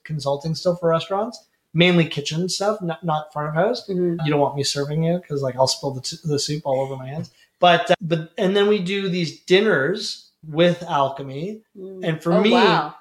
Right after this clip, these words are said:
Speaker 1: yeah, like, we do them up at my business partner's farm. So we do the big long
Speaker 2: Yeah.
Speaker 1: tables, long table dinners, and I get to cook, like, five course tasting menus off the grill. And I love that. I really enjoy that for two reasons. One,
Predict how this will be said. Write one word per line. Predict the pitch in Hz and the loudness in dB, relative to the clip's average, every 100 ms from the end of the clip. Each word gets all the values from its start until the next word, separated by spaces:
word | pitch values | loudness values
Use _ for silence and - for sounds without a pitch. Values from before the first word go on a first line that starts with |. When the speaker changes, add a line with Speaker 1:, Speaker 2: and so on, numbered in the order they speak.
| - | 2
Speaker 1:
yeah, | 180 190 | 4 6
like, | 180 175 | 6 4
we | 175 | 2
do | 170 | 0
them | 196 208 | 0 2
up | 180 | 2
at | 185 | 0
my | 170 | -4
business | 156 156 156 156 | -2 -4 -6 -8
partner's | 160 156 151 131 | -8 -8 -8 -12
farm. | - 151 135 139 160 _ _ | -8 -8 -8 -10 -16 _ _
So | - | -8
we | 156 | -4
do | 156 | -2
the | 147 139 - | -2 0 4
big | 170 | 6
long | 165 160 156 | 6 6 4
Speaker 2:
Yeah. | |
Speaker 1:
tables, | 151 156 151 147 147 147 - _ _ | 2 0 0 0 0 -2 -6 _ _
long | 190 156 160 | 2 4 4
table | 165 160 | 2 2
dinners, | 147 143 143 147 143 | 0 -2 -2 -2 -4
and | 139 | -4
I | |
get | 143 143 | -4 -6
to | 151 | -10
cook, | - 151 147 | -6 -4 -2
like, | 135 - | -4 -2
five | 156 156 151 | 2 4 2
course | - 156 | -2 -2
tasting | - 151 143 151 | -2 -4 -4 -6
menus | 147 147 151 151 - _ - | -10 -6 -4 -6 -8 _ 0
off | 151 147 | 2 2
the | 151 | -2
grill. | 143 143 143 143 143 | -2 0 2 4 4
And | 143 135 _ _ _ - | 2 -4 _ _ _ -2
I | 185 | 2
love | 208 170 160 175 175 151 | 4 4 6 6 4 0
that. | 143 131 123 - | 0 0 -2 -10
I | 165 151 147 143 | -10 -10 -10 -12
really | 156 175 196 208 202 180 | -8 -6 2 6 8 6
enjoy | 160 147 143 135 | 0 -4 -6 -6
that | 127 127 - _ _ | -8 -12 -16 _ _
for | - | -8
two | 160 - 233 | -4 0 4
reasons. | 196 151 139 139 | 4 2 -6 -2
One, | 160 175 208 220 | 2 2 2 -4